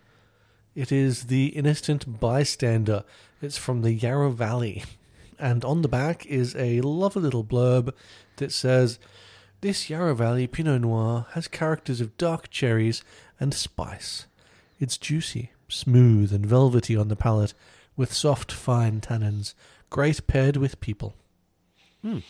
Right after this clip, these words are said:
Speaker 1: Now, are, are they saying that it's paired with the company of people or the consumption of people?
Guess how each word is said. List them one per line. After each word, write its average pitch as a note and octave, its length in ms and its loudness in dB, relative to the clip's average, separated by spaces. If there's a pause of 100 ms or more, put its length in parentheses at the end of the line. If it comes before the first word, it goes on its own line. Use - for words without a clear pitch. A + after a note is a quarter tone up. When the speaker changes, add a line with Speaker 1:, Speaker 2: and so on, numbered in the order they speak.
(340)
Speaker 1:
Now, D3+ 180 2
are, D#3+ 240 4
are D#3 80 0
they E3+ 280 2
saying D#3+ 440 0
that D3 200 4 (840)
it's C#3+ 180 -6
paired C#3+ 280 0
with C3 220 -2
the - 60 -6
company G3 400 -2
of F3+ 100 -2
people G3 300 0
or F3 200 2
the D3 80 -2
consumption C#3 500 -2
of G#2 100 -6
people? A2 300 -2